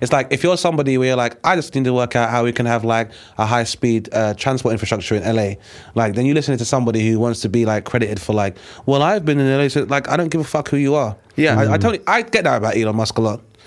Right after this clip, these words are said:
Speaker 3: Mm.
Speaker 1: It's like, it's cut out the, the fraff. Like, he doesn't see the logical point of having t-, any kind of, like,
Speaker 2: I mean, I hate
Speaker 1: fallacies.
Speaker 2: small talk. I've had to learn how to,
Speaker 1: Yeah, yeah.
Speaker 2: over, like, the last ten years, just teach myself how to be like, "How was your day?" and really care.
Speaker 1: <laughs> I've, I've been told
Speaker 3: Is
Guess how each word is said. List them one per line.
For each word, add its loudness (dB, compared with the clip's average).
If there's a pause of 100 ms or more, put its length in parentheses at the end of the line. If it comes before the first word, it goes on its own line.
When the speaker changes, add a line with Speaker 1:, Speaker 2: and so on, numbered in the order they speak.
(140)
Speaker 3:
Mm. 4
Speaker 1:
It's 4
like, 0
it's -2
cut 2
out 0
the, 0 (100)
the -2
fraff. 0
Like, 0
he 2
doesn't 0
see 0
the 0
logical 0
point 0
of -2
having 0
t-, -12
any 0
kind 0
of, -2
like, 0 (340)
Speaker 2:
I 0
mean, 2
I 2
hate 0
Speaker 1:
fallacies. 0
Speaker 2:
small 0
talk. -4
I've 0
had 0
to 2
learn 0
how -2
to, 2
Speaker 1:
Yeah, 2
yeah. 0 (220)
Speaker 2:
over, 0
like, 0
the 0
last -2
ten 0
years, 0
just -4
teach -2
myself 0
how 0
to 0
be 2
like, -2
"How 0
was 0
your 0
day?" 0
and 0
really 0
care. 0 (100)
Speaker 1:
<laughs> -10 (480)
I've, 0
I've 2
been 2
told 2
Speaker 3:
Is -2